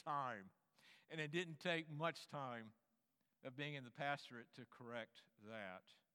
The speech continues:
Thankfully, what we can say is that flawed perspectives on Jesus by those who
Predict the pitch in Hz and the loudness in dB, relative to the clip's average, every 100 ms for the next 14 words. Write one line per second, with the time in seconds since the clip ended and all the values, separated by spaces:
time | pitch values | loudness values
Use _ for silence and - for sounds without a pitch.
0 | _ _ _ _ _ _ _ _ _ _ | _ _ _ _ _ _ _ _ _ _
1 | - 185 202 - 147 120 113 110 110 - | 4 4 4 -2 -10 -6 -4 -4 -6 -12
2 | _ _ _ _ _ _ _ _ _ 165 | _ _ _ _ _ _ _ _ _ -2
3 | 160 160 170 175 147 - 170 160 147 139 | 0 0 -2 -2 -6 -2 4 6 6 2
4 | 139 139 147 135 123 - _ _ _ _ | -2 -2 0 0 0 -6 _ _ _ _
5 | _ - _ - 170 170 170 - 139 - | _ -20 _ 2 6 6 6 0 -6 2
6 | 170 165 - 135 120 - - _ _ _ | 4 4 2 -4 -4 -12 -18 _ _ _
7 | _ 165 151 143 117 165 180 151 127 117 | _ -2 -2 -2 0 2 2 0 -6 -6
8 | - - _ _ _ _ _ _ _ _ | -12 -14 _ _ _ _ _ _ _ _
9 | _ _ _ 151 156 147 160 175 170 - | _ _ _ 8 8 8 6 6 4 0
10 | 170 160 | 2 2